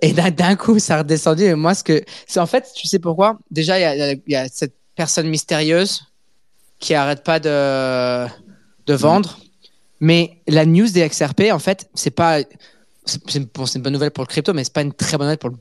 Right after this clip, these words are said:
Speaker 1: Bitcoin. En fait, c'est, en fait, c'est une bonne nouvelle pour tous les autres assets
Speaker 2: Ah
Speaker 1: que la
Speaker 2: ouais,
Speaker 1: sec
Speaker 2: ça,
Speaker 1: avait
Speaker 2: ouais.
Speaker 1: collé, avait dit, avait appelé des sécurités.
Speaker 2: Exact.
Speaker 1: Donc, tu, tu regardes les alt et tu regardes, et surtout it, quoi. it qui est à mille neuf cent soixante-cinq,
Speaker 2: Mm,
Speaker 1: là.
Speaker 2: mm, mm.
Speaker 1: Donc, euh, c'est très, très bon pour l'Ethereum, là.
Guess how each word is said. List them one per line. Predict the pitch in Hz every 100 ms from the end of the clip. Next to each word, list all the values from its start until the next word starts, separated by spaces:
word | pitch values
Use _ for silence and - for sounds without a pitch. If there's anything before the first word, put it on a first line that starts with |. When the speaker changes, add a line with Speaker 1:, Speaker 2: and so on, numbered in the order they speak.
| -
Speaker 1:
Bitcoin. | 151 - 160 147 139
En | -
fait, | 131 185
c'est, | -
en |
fait, | 160 170
c'est |
une | 139 - -
bonne | 165
nouvelle | 160 160 190
pour | 127
tous | - - 208 190 - - - - - -
les | 156
autres | 175 -
assets | 170 165 185 196
Speaker 2:
Ah | 131
Speaker 1:
que |
la | 165 151
Speaker 2:
ouais, |
Speaker 1:
sec | 143 185 180
Speaker 2:
ça, | 165
Speaker 1:
avait | 139
Speaker 2:
ouais. | 147
Speaker 1:
collé, | 127 151 147 156
avait | 139 139 139 127 -
dit, | 151
avait | 143 139
appelé | 139 -
des | 156
sécurités. | - 143 - 143 -
Speaker 2:
Exact. | 175
Speaker 1:
Donc, | 135
tu, | - - -
tu | 139
regardes | 135 131
les | 135
alt | 151 165 -
et |
tu | 131
regardes, | 131 123 123 -
et | 131
surtout | - 160 170
it, | 185 -
quoi. | 170 -
it | 143
qui | -
est | 135
à | 123
mille | 156 160 190
neuf | 185
cent | - 185
soixante-cinq, | - 170 147 139 175
Speaker 2:
Mm, | 120
Speaker 1:
là. |
Speaker 2:
mm, | 113
mm. | 135 - - - - -
Speaker 1:
Donc, | 131 113
euh, | 131 120 120
c'est | - -
très, | - - 175 202
très | -
bon | 156
pour | 165 139
l'Ethereum, | 127 151 151
là. | 120